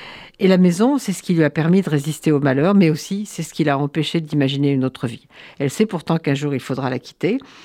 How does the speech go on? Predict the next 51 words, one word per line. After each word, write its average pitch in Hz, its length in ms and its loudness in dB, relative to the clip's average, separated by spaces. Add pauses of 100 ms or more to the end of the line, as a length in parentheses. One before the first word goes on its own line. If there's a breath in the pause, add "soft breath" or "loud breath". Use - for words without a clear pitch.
(220 loud breath)
et 202 80 -4
c'est - 100 -2
parce 165 220 -4
qu'elle 160 160 0
l'a 156 100 0
quittée 156 320 -4
qu'elle 170 200 -2
la 127 100 -2
recrée. 131 420 -10 (320 loud breath)
Alors 135 200 0
il 143 60 -2
se - 100 -12
pose - 240 -6
plein, 139 280 0
elle 147 100 -6
se - 120 -10
pose 135 240 -6
plein 143 140 -4
de 156 40 0
questions, 220 480 -2
elle 143 140 -2
essaie 143 200 -6
de 139 100 -4
re-, 123 220 -4 (300)
retrouver 147 560 -2 (160)
ce - 180 -4
qui 156 200 -4
reste 156 220 0
des 147 200 -4
étés 147 260 0
joyeux, 156 520 0 (320 loud breath)
les 147 100 0
rires 147 220 0
d'enfants, 180 640 0 (540 loud breath)
les 135 120 2
parents. 202 480 -2 (460 loud breath)
Est-ce - 180 -6
qu'on 180 120 0
peut, 208 180 2
malgré 165 340 2
ces 165 140 -2
divers 151 320 0
mariages, 151 400 0
préserver 156 460 0
une 151 100 2
famille ? 151 360 -2
C'est - 120 -10
pas 127 160 -2
évident. 131 420 -4 (320 loud breath)
De 170 140 0
l'automne, 190 500 0